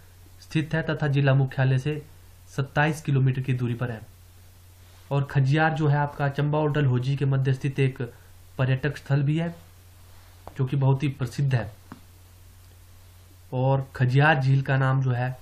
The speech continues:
खाजी नाग देवता के नाम पर रखा गया है। ये है आपकी खजियार लेक,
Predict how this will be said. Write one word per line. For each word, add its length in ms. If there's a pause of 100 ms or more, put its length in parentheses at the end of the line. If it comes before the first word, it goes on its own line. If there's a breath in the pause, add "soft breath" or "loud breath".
खाजी 300
नाग 240
देवता 380
के 240 (440)
नाम 200
पर 200 (160)
रखा 240
गया 200
है। 180 (880)
ये 100
है 60
आपकी 340 (2500)
खजियार 500
लेक, 320